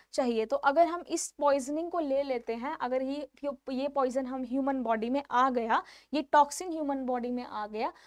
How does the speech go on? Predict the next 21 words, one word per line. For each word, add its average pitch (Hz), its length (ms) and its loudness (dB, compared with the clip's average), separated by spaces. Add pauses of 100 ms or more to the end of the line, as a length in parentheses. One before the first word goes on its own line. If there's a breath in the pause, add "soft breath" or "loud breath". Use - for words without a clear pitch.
(140)
तो 285 60 -4
यहाँ 269 220 4
पे 311 120 -2
वो 339 100 2
पैरालिटिक, 240 760 2
अ, 226 360 8 (420)
पॉइजनिंग 254 460 4
भी 302 60 0
कर 294 160 2
सकता 302 300 -2
है, 339 60 4
जिसमें 269 280 -4
पैरालिसिस 254 640 -2
के 285 100 -4
चांसेस 277 440 -2
रहते 269 320 -2
हैं, 311 180 -6 (340 soft breath)
या 302 160 6
फिर 359 140 -4
वो 370 100 0
न्यूरोलॉजिक 269 640 2